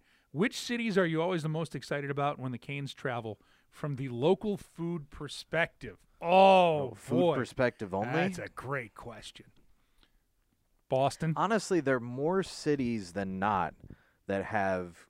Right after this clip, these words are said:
Speaker 2: good food scenes.
Speaker 1: Boston?
Speaker 2: Boston is very good.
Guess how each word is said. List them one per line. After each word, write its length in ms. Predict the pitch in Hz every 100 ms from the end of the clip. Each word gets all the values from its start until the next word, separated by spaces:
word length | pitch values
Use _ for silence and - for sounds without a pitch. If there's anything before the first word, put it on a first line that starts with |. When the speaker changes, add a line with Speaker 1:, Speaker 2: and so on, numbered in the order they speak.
| -
Speaker 2:
good 240 | 101 82
food 340 | - 98 87 -
scenes. 520 | 101 78 - - -
Speaker 1:
Boston? 560 | 110 113 107 - 147 165 _ _ _ -
Speaker 2:
Boston 540 | 104 107 - 117 107
is 140 | 104 85
very 300 | 92 87 82
good. 220 | 78 60